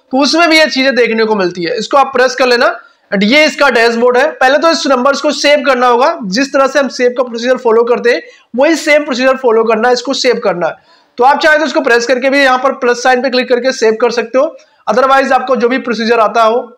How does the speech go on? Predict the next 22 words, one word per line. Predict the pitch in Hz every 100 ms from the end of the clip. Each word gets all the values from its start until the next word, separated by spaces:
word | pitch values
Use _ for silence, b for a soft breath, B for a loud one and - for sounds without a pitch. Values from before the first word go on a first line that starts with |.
| -
काफी | 220 220
types | 262 226 220 233
हैं | 233 233
save | 233 214
करने | 220 208
के | 208
numbers | 208 196 196
को, | 220 269
उस | 220 -
तरीके | 208 214
को | 240
फॉलो | 247 196
कर | 175 170
सकते | 170 165
हो। | 156 b b b -
Create | 254 277 285
a |
new | 262 269
पे | 269
click | 240 254
करना | 262 226
है। | 254 -